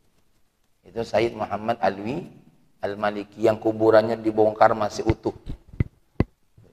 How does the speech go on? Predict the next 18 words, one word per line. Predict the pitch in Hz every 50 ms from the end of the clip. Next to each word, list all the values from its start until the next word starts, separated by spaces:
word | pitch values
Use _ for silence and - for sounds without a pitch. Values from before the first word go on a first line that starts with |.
| -
Jadi | 85 101 127 139
setiap | 131 131 120 127 131 123 120 117
pagi | 117 117 127 143 185 -
pas | - 113 107
Didik | 110 110 110 127 147 - - - - _ _
kerjanya | _ - 131 120 120 123 131 139 147 - 156 147 127
apa? | 127 143 147 - - - - - - - _ _ _ _ _ _ - - -
Bagi | - 117 113 113 113 127 135
makanan. | 135 127 120 - - 117 117 117 113 104 95 - - - - _
Kaget | - 117 127 147 160 147
santrinya | - 135 131 131 131 131 131 131 131 127
balik, | 127 123 127 143 151 151 - - - - - - - _ _ _ - - - - - -
"Sayyid, | - 107 107 110 113 120 123 127 120 - - - - - _ _ _ _ _ _ _ _ _ _
ya, | - 110 120 135 151 - - _ _ _ _ _ _ _ _ _
alhamdulillah | - 95 98 - 101 107 113 110 107 107 107 113 117 117 110 - - - - _ _ _ _ _ _ _ _ _ _
makanan | 110 104 98 - - 110 113 120 123 120
sudah | - 110 101 107 120 -
sam-, | - 113 123 160 180 -